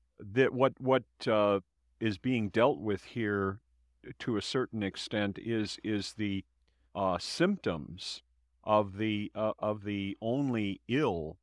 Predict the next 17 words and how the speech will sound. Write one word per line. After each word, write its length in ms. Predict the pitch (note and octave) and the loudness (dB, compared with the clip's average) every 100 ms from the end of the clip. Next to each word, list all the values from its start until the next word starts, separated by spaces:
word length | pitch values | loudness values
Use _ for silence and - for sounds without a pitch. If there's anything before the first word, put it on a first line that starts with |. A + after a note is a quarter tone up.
| - | -6
that, 240 | G2 F#2+ - - | -2 -2 -4 -4
uh, 160 | F2+ | -2
there 280 | F2 F#2+ F#2 | 0 -2 0
is, 420 | F#2 F2+ E2+ - _ _ _ _ | -2 -2 -6 -10 _ _ _ _
uh, 220 | E2 D#2 D#2 | -6 -4 -4
the, 240 | F#2 G2 - | -4 -6 -6
the 360 | F2+ F#2 F#2 F2+ | -6 -4 -2 -4
sin 560 | - C#3+ C#3 F#2 F2+ | -4 -2 0 0 -2
that 200 | F2+ F2+ | -2 -2
makes 360 | G2+ G2 - G2+ | -2 -4 -4 -6
a 20 | |
separation 840 | - G#2+ - G2 G2+ G#2 - F2+ | -2 -2 0 0 0 0 -2 -4
between, 640 | E2+ F2+ - G#2 G#2 G2 F#2 _ _ _ | -6 -10 -6 -4 -2 -2 -4 _ _ _
uh, 240 | - D#2+ D2+ C#2+ _ _ _ - | -8 -8 -8 -12 _ _ _ 0
God 480 | F#2+ G2 F#2+ F#2+ E2+ | 4 4 2 0 -4
and 240 | F2+ F2 G2 | -6 -6 0
us, 480 | B2 E2 - - | 2 2 -4 -10